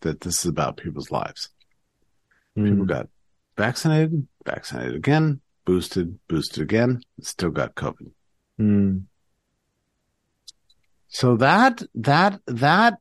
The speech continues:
Speaker 1: really does undermine the entire tale. So I think th-,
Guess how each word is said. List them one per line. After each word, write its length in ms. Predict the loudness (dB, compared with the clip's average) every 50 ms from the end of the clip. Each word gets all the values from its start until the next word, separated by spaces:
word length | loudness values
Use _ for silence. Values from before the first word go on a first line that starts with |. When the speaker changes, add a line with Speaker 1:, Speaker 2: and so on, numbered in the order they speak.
| _ _
Speaker 1:
really 580 | -6 -2 0 2 4 6 6 6 8 8 6 6
does 340 | 6 6 4 4 4 2 -2
undermine 680 | -4 -2 0 2 2 4 4 6 6 6 4 4 4 2
the 120 | 2 2
entire 580 | 2 0 -2 -4 -4 0 2 2 4 4 2 0
tale. 600 | -2 -6 -10 -6 -4 -4 -4 -6 -8 -12 -16 _ _ _ _ _ _ _ _ _ -20 -20 -14 -10
So 320 | -2 2 2 2 2 2 2
I 160 | 2 2 2
think 400 | 4 4 4 6 6 4 2 -2 -12
th-, 120 | -16 -16